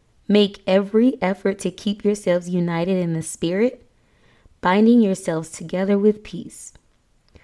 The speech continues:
For there is one body and one Spirit, just as you have been called to one glorious hope for the future."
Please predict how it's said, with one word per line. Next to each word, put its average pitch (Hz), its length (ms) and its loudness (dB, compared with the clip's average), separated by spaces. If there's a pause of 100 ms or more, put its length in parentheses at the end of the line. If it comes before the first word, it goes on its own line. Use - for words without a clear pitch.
(300)
For 196 160 4
there 196 260 2
is 185 160 -2
one 214 340 4
body 180 500 -2 (160)
and 175 240 0
one 180 260 0
Spirit, - 640 -8 (640)
just 226 300 2
as 190 280 -2
you 202 140 2
have 185 180 -2
been 165 220 -2
called 196 440 0
to - 140 -4
one 185 380 2
glorious 247 560 2
hope - 460 -6
for 156 320 -4
the 175 100 -10
future." - 560 -14